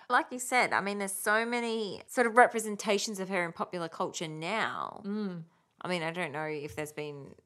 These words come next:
Speaker 1: you know, how old those representations of popular
Speaker 2: There's,
Speaker 1: culture
Speaker 2: like,
Speaker 1: are.
Speaker 2: fictional books that go back a way.
Speaker 1: Yeah, right.
Speaker 2: Yeah.
Speaker 1: Yeah. So she has come up time and again.
Speaker 2: Yeah,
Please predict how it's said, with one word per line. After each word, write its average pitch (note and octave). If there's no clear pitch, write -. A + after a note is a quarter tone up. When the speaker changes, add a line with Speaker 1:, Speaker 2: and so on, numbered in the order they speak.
Speaker 1:
you E3
know, C#3
how E3
old D#3
those C#3+
representations C#3+
of C#3+
popular C#4+
Speaker 2:
There's, F4
Speaker 1:
culture G4+
Speaker 2:
like, -
Speaker 1:
are. E3+
Speaker 2:
fictional A3+
books F3
that F3
go E3
back -
a F3+
way. -
Speaker 1:
Yeah, G3
right. F3
Speaker 2:
Yeah. F3+
Speaker 1:
Yeah. E3
So -
she F#3
has G#3+
come F#3
up -
time D#3
and C#3
again. C#3
Speaker 2:
Yeah, G#3